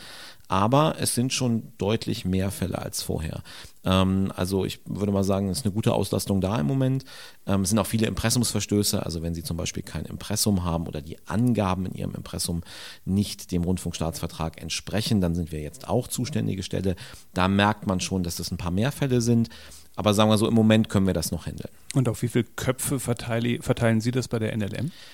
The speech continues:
Speaker 1: Also insgesamt haben wir achtundzwanzig Stellen als N L M. Ähm, das ist jetzt natürlich nach Fachgebieten getrennt. Also die machen nicht alle das Gleiche, sondern da gibt's eine Rechtsabteilung, eine Programmabteilung.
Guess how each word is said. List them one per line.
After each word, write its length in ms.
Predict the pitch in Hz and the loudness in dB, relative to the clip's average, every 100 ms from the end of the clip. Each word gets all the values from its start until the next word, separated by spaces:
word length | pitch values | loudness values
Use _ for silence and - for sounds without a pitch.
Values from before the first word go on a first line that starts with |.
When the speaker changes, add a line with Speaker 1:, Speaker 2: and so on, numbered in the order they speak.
| - - - | -20 -18 2
Speaker 1:
Also 180 | 117 123 | 2 4
insgesamt 760 | 151 180 214 - 123 107 131 170 | 2 4 4 2 4 4 4 4
haben 120 | 147 | 4
wir 140 | 123 | 4
achtundzwanzig 760 | 120 - 120 - 104 104 92 - | 0 0 -2 0 0 -2 -4 -6
Stellen 460 | - 78 90 113 - | -4 -2 -2 -2 -2
als 180 | - | -4
N 140 | - 135 | -2 0
L 120 | 131 | -2
M. 280 | - 127 135 - - - - | -2 0 -2 -4 -14 -18 -2
Ähm, 640 | 101 101 101 101 101 92 - 127 - | 2 4 4 4 2 0 -6 -12 -4
das 340 | 101 107 - | -2 0 -2
ist 240 | - 110 - | -2 0 0
jetzt 160 | 101 | 2
natürlich 360 | 107 101 107 98 | 2 2 0 2
nach 120 | 95 | 0
Fachgebieten 460 | - 107 92 87 85 | 0 -4 -2 -4 -2
getrennt. 380 | 90 92 95 | -2 0 0
Also 180 | - 85 - | 0 -4 -6
die 200 | - 92 | -8 -4
machen 220 | 98 92 | -2 -2
nicht 160 | 95 - | -4 -2
alle 120 | 95 | -2
das 140 | 92 - | -2 0
Gleiche, 300 | 85 104 98 | 0 2 0
sondern 200 | 92 85 | 0 -2
da 80 | |
gibt's 180 | 85 - | -4 -6
eine 100 | 87 | -6
Rechtsabteilung, 520 | 95 - - 92 87 | -6 -6 -6 -6 -6
eine 80 | 90 | -8
Programmabteilung. 800 | - 92 90 101 - 92 90 90 | -8 -6 0 0 -2 -2 0 0